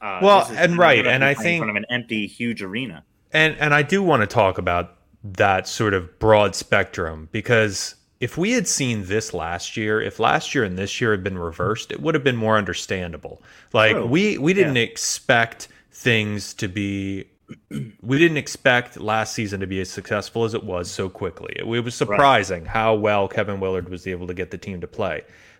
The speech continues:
Speaker 2: But to
Speaker 1: Right.
Speaker 2: have this big a drop off when Willard has more of his guys in the program,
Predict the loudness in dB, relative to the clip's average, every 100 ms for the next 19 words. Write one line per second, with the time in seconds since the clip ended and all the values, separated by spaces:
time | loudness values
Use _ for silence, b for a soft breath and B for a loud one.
0 | _ 0 2 2 2 2 0 2 2 2
1 | 2 6 6 6 2 0 -4 -10 _ b
2 | b -4 -2 2 4 4 4 2 0 -2
3 | 0 4 6 4 2 0 4 4 4 2
4 | -6 -4 4 4 4 -4 -8 -12